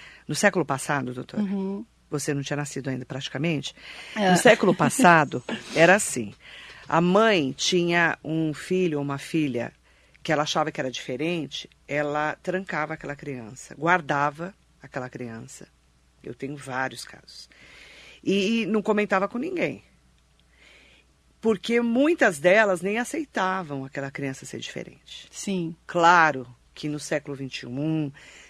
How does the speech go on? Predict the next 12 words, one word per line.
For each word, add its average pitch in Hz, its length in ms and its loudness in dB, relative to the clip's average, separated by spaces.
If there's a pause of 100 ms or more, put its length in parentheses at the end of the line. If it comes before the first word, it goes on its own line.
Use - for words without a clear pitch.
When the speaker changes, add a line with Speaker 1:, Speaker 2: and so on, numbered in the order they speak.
(140)
Speaker 1:
com 147 140 -14
tudo 156 240 -8
que 156 80 -10
a 139 40 -8
gente 143 300 -10
ouve 139 340 -4
de 127 100 -8
informação, 131 800 2
isso 151 220 -6
está 147 320 -4
mudando 156 600 -2
bastante. 143 880 -4